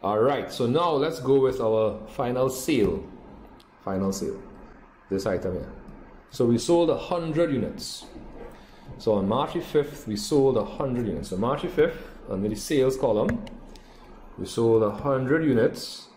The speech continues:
at twenty dollars each, which means we earned two thousand dollars. Right. So we have eight hundred units, so we could definitely, sorry, how, how am I get eight hundred? Sorry, that's not eight hundred. <laughs> You see how lining up, lining up in numbers badly can mess you up real bad?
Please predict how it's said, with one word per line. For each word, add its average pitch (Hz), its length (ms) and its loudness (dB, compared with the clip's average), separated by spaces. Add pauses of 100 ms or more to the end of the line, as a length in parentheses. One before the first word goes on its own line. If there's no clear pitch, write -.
(460)
at 92 440 -4
twenty 120 460 2
dollars 120 340 2
each, 120 180 -4
which 104 220 -6
means 107 220 0
we 107 200 0
earned 117 240 0
two 156 160 -2
thousand 101 400 0
dollars. - 460 -4
Right. 110 380 0 (400)
So 151 180 4
we 139 160 2
have 196 280 0
eight 190 120 0
hundred 147 300 0
units, 117 260 2
so 135 80 0
we 123 100 2
could 113 200 0
definitely, 139 680 0
sorry, 170 200 4
how, 151 200 0
how 180 100 0
am - 20 4
I - 40 2
get 202 120 2
eight 180 80 4
hundred? 139 260 4
Sorry, 196 200 2
that's 143 140 2
not 196 100 0
eight 180 60 4
hundred. - 1300 0
<laughs> - 40 -16 (280)
You 113 80 0
see 175 160 0
how 180 100 6
lining 139 320 2
up, - 340 -6 (160)
lining 104 220 2
up 131 80 2
in 143 100 4
numbers 120 240 2
badly 117 320 0
can 127 140 0
mess 104 220 0
you 120 80 4
up 120 80 0
real 120 100 4
bad? 156 240 2